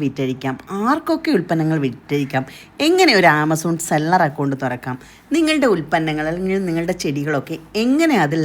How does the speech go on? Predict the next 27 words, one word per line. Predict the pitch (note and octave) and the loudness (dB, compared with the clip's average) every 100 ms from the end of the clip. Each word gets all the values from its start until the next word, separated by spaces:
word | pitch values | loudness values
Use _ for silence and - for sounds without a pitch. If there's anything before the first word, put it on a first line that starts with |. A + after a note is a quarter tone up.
| C#3+ | 0
ലിസ്റ്റ് | C#3 C#3 - F#3+ - | 0 -4 -8 -6 -4
ചെയ്യാം | C3 A#2+ - - - - G3+ | -4 -4 -8 -20 -20 -6 0
എന്നുള്ളതൊക്കെയാണ് | A3 A#3 G3+ E3 D3 C#3 D3+ | 2 2 0 -2 -2 -2 -2
നമ്മൾ | C#3 C#3 | -2 -2
ഇതിലൂടെ | C3 C#3 C#3+ C#3 | -2 -2 -2 -4
പഠിപ്പിക്കുന്നത്. | B2 C3 C3+ C#3+ G#3 D#4+ - - - - - - - - - | -4 -4 -2 0 0 0 -4 -20 -20 -20 -20 -20 -20 -8 4
നിങ്ങളുടെ | E4+ F#4+ F#4+ G#4+ | 6 6 4 4
സൗകര്യത്തിനനുസരിച്ച് | - C4 B3 D4 C#4+ D#4 A#3+ G#3 G#3+ A3+ A3+ | 6 6 4 2 2 2 2 0 -2 -4 -2
കണ്ടു | G3 F#3 G#3+ | 0 2 2
പഠിക്കുവാനായിട്ട് | G3 D#3+ F3 E3+ E3 D3 E3 - | 0 -2 -4 -2 -4 -6 -10 -8
ടാഗ് | G3+ G#3 G#3 A3 | -6 -6 -6 -4
മാംഗോ | F#3 F3 F#3 F3+ | -2 -2 -2 -2
റെക്കോർഡഡ് | D3+ - F#3 F#3+ F#3 F#3 | -6 -4 -2 0 -2 -4
കോഴ്സുകളായിട്ടാണ് | D3 D3 F3+ F3 D#3+ C3+ C#3+ C#3+ | -4 -4 -4 -4 -4 -4 -4 -4
ഈ, | D3 C#3+ | -4 -6
ഈ | D#3 D#3 | -4 -2
ഒരു | D#3+ D#3 - - | -2 -6 -12 -6
Amazon | D3+ D#3 E3+ E3+ | -2 -2 -2 -2
സെല്ലിംഗ് | D#3 C#3 D3+ | -2 0 0
മാസ്റ്ററി | D3+ D3 - D#3+ D3 | 0 -4 -4 -4 -4
ഡിസൈൻ | B2+ C#3 D3 | -4 -2 -2
ചെയ്തിരിക്കുന്നത്. | D#3 C#3+ C#3+ D3+ E3 D4 - - - - | -2 -2 -4 -2 -2 -4 -6 -20 -12 -2
അപ്പോൾ | B3 B3 | 4 6
നിങ്ങളുടെ | A3+ B3 C4 D#4+ | 8 6 6 6
വീട്ടിൽ | C4 G3 - G3 C4+ - - E3+ D#3+ | 4 2 0 0 0 -8 -10 -4 2
വിനോദത്തിനായിട്ട് | F#3 F#3+ G3 G3+ G#3 G3+ G3 G3 | 4 4 4 2 2 4 4 4
വളർത്തുന്ന | E3 D3 E3+ | 2 2 -2